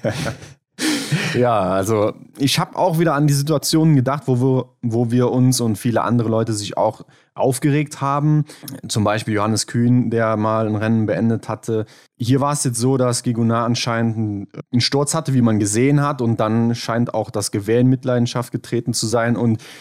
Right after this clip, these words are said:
da musste er dann eben beim zweiten Liegendanschlag die Ersatzwaffe nehmen, die dann ja natürlich irgendwie für jeden eingestellt ist aus dem Team. Und, ähm, er kam damit nicht zurecht,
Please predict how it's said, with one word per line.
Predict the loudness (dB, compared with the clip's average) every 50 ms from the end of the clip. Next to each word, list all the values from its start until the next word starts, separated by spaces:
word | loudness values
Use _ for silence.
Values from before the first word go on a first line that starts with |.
| -20 -20 _ _ -10
da | -4 -2 -2 0 0 0 0 -2 -4 -6 -8 -14 -20 _ _ _ _ _ 0 0
musste | 0 2 2 2 2
er | 2
dann | 2 2 0
eben | 2 2 2 4 4 4 4 4 2 2 0
beim | -2 0 0 0 0
zweiten | -2 -2 -2 0 0 0 0 0 2 2 2 2
Liegendanschlag | 2 2 0 0 0 -2 -2 -4 -2 -2 -2 -2 -2 -2 -2 0 0 0 -2 -4 -6 -10
die | -8 -6 -4 -2 -2 0 0 0 0
Ersatzwaffe | 0 -2 -2 -2 -2 -2 -2 -2 -2 -2 -2 0 0
nehmen, | 2 2 4 4 4 2 2
die | 0 -2 -4 -2 -2 -2 -2 -2
dann | 0 0 0 0
ja | 0 0
natürlich | -2 -2 -2 -4 -4 -4 -2
irgendwie | -2 0 0 0 -2
für | -2 -4 -4
jeden | -4 0 2 2 4 4 4 2 2
eingestellt | 2 2 2 2 2 2 2 2 2 2 2 2
ist | 2 2
aus | 2 2 2
dem | 2 2 2
Team. | 0 2 4 4 6 6 4 4
Und, | 2 0 0 0 0 0 -2 -2
ähm, | -4 -4 -2 -2 -2 -2
er | -4 -2
kam | -2 0 2 2 2
damit | 4 4 4 4
nicht | 2 2 0 0
zurecht, | 0 0 2 0 0 0 -4 -8 -14